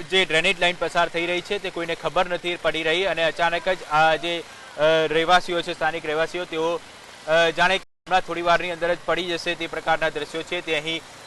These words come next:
અ, જોવા મળી રહ્યા છે, કારણ કે પાણી ભરાવાને કારણે તેઓ અંદાજ લગાવી શકતા નથી કે ક્યાં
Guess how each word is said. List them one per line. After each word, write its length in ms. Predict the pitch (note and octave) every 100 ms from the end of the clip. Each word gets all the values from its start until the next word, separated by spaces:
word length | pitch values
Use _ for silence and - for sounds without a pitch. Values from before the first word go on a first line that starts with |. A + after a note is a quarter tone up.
| -
અ, 280 | D#3+ E3
જોવા 300 | E3+ D#3+ F3
મળી 180 | E3+ E3+
રહ્યા 200 | E3 D3
છે, 100 | D3
કારણ 200 | D#3 D#3+
કે 180 | E3+ F3
પાણી 340 | E3 E3 F#3+
ભરાવાને 400 | F#3 E3+ E3+ E3+
કારણે 280 | D#3+ D#3+ E3+
તેઓ 160 | E3+ E3+
અંદાજ 380 | C#3+ D#3 D#3+ D3+
લગાવી 260 | D3 D#3
શકતા 300 | D#3+ D#3 E3
નથી 200 | D#3 D#3+
કે 140 | F3+ E3
ક્યાં 340 | D#3+ D#3 D#3